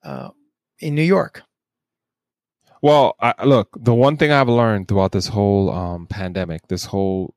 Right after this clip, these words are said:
Speaker 2: series, is that s-, singing God praises unto the Lord is a no-no. It's the number one cause and the number one way to spread covid.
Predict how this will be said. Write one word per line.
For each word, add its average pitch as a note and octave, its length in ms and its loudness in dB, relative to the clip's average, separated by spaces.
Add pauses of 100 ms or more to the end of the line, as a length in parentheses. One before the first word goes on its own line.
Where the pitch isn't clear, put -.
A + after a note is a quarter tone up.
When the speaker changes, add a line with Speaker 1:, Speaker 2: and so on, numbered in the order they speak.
Speaker 2:
series, F#2 640 0 (1040)
is A2 140 2
that G#2+ 200 2
s-, - 560 -6 (120)
singing D3+ 680 -2
God B2+ 460 2
praises A#2+ 360 0
unto A#2 240 -2
the A2 60 0
Lord A2+ 540 0 (720)
is G#2 520 -2 (120)
a G#2 80 -6
no-no. G2+ 580 -4 (300)
It's - 160 -14
the A2+ 100 0
number B2+ 500 0
one B2+ 280 0
cause A#2 600 0
and G2 160 -6
the F#2 60 -2
number A#2 380 0
one A#2 260 2
way G2+ 220 2
to F#2+ 80 -4
spread E2+ 340 -10
covid. - 320 -16